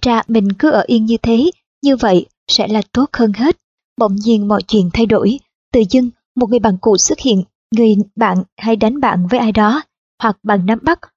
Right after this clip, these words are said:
được một cơ hội vừa ló dạng. Và cuộc đời bạn bắt đầu ủng hộ bạn.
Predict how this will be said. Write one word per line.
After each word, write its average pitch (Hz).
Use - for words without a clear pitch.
được 220
một 214
cơ 226
hội 208
vừa 208
ló 202
dạng. 185
Và 202
cuộc 202
đời 208
bạn 185
bắt 277
đầu 202
ủng 196
hộ 190
bạn. 175